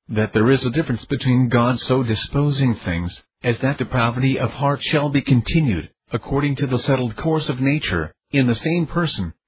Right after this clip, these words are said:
who has by his own fault introduced it, and is so disposing as that men, according to a course of nature, should be born with depravity, in consequence of Adam's introducing of sin,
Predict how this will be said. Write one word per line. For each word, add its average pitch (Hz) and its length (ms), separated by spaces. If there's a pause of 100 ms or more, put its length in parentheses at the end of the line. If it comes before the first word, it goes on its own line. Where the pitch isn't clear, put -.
who 143 160
has 117 180
by 113 160
his 123 280
own 147 260
fault 143 380
introduced 139 580
it, 80 140 (720)
and 120 160
is 117 160
so 131 180
disposing 139 760
as 117 200
that 113 180
men, 107 380 (200)
according 143 440
to 120 180
a 117 60
course 160 380
of 127 120
nature, 131 560 (160)
should 151 280
be 139 120
born 120 360
with 113 160
depravity, 127 680 (160)
in 127 180
consequence 123 680
of 131 160
Adam's 123 480
introducing 127 580
of 101 120
sin, 101 420